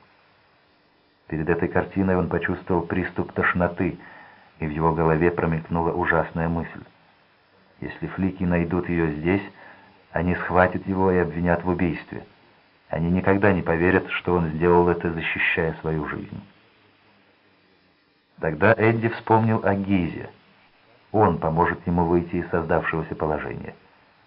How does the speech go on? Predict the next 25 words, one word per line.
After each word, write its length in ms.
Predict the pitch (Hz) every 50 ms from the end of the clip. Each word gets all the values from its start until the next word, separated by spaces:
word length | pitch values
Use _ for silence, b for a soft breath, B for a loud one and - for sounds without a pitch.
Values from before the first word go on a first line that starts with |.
| _ _ _ _ _ _ _
Если 220 | - 85 - - 87
кто-нибудь 500 | - - 90 87 87 85 87 85 - - B B B B B
и 100 | 107 110
сможет 380 | - - 95 95 95 98 98 -
помочь 380 | 98 98 98 98 98 - -
ему, 260 | 98 92 95 90 B B B B B B B _ _ _ _ _ _
так 160 | - 80 -
это 160 | 92 - 82
только 320 | 78 - 90 87 82 - 82
он. 260 | 80 78 - - - - - _ _ _ _ _ _ _ _ _ _ _ _ _ _ _ _ _ B B B B B B B B B B B B B _ _ _ -
Почти 320 | 95 92 - - - 113
в 120 | 98 98
обмороке 480 | 113 113 110 113 113 113 113 113 - 110
он 220 | 104 98 92 87
взял 340 | 82 87 95 92 92 92 90
телефонную 580 | - - 92 87 - - 92 92 87 87 87 85
трубку, 400 | - 90 98 104 104 - - 98
и 40 | 98
когда 280 | 92 90 87 90 87
Гиз 280 | 85 85 87 85 82 -
ответил, 500 | 85 - 90 90 98 101 - 101 98 95 - - -
прошептал, 580 | - 87 85 - - - - - 90 85 85 82
задыхаясь: 560 | 82 80 80 82 - - 76 69 - - - - B B B B B B B B
«Быстро, 460 | - 78 - 90 - - - - - -
иди 180 | 78 90 92